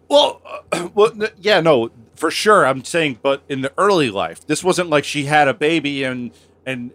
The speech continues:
and sang to it every night. She had the baby and was like,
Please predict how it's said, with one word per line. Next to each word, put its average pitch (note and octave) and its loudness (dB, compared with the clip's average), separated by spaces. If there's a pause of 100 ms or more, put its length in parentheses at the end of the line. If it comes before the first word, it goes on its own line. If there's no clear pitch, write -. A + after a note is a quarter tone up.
and A2+ -10
sang E3 -2
to B2 -8
it A2+ -2
every G2 -4
night. F2+ -10
She C#3 -10
had E3 2
the D3+ -4
baby D3 -2
and A#2 -8 (220)
was C3 -6
like, C3 -2